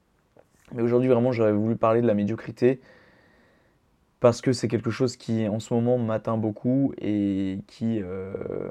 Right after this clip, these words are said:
et c'est une chose, la médiocrité, du coup, euh, à laquelle je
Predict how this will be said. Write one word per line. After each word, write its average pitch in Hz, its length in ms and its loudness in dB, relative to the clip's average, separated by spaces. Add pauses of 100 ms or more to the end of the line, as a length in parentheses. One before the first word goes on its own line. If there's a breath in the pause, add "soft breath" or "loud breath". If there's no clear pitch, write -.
(540)
et - 80 -12
c'est 117 260 -8
une 113 120 -4
chose, 120 400 0 (520)
la 110 100 -2
médiocrité, 107 460 -4
du 117 120 -2
coup, 131 240 -4 (380 loud breath)
euh, 95 600 -4
à 67 60 -6
laquelle 113 260 -4
je - 100 -12